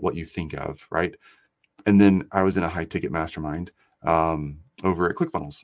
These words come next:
And those folks in there were like, "Oh my gosh, you need to start a mastermind first. Like, start with a high ticket mastermind, then build out all this low ticket stuff." Never crossed my mind. And it was absolutely the thing that fixed everything for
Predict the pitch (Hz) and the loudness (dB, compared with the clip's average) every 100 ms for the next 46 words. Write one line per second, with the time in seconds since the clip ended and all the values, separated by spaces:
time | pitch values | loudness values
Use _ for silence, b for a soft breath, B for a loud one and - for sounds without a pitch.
0 | - 87 87 85 - _ _ _ _ _ | -4 -2 -2 -4 -10 _ _ _ _ _
1 | - 107 - 127 139 131 143 107 101 170 | 4 6 8 6 4 4 4 4 2 -2
2 | 156 135 98 120 127 - 135 123 139 131 | 2 2 0 -2 -2 2 4 4 0 0
3 | 127 151 143 - 98 B B - - - | 0 2 0 2 -2 B B -14 0 2
4 | - - 120 117 143 123 135 151 101 71 | 4 2 0 0 0 2 2 2 -2 -4
5 | - b b b - 82 107 107 98 92 | -12 b b b -18 0 4 4 4 2
6 | 87 85 - 82 - 82 82 82 - - | 2 0 0 -4 -4 -4 -4 -6 -8 -6
7 | 65 - - _ _ _ _ _ _ _ | -6 -8 -20 _ _ _ _ _ _ _
8 | _ 180 - 120 120 127 139 147 147 139 | _ -20 -8 -2 2 6 6 6 4 4
9 | - - - 92 95 - - _ _ _ | -2 -8 0 0 0 -4 -16 _ _ _
10 | - 80 78 69 62 - - _ _ _ | -10 -6 -6 -8 -10 -14 -18 _ _ _
11 | _ _ _ _ - 82 78 95 85 - | _ _ _ _ -6 -6 -2 0 0 -2
12 | - 87 82 76 - 82 76 73 - 78 | -4 -4 -2 -6 -6 -6 -6 -8 -8 -8
13 | 78 73 76 73 | -8 -10 -10 -10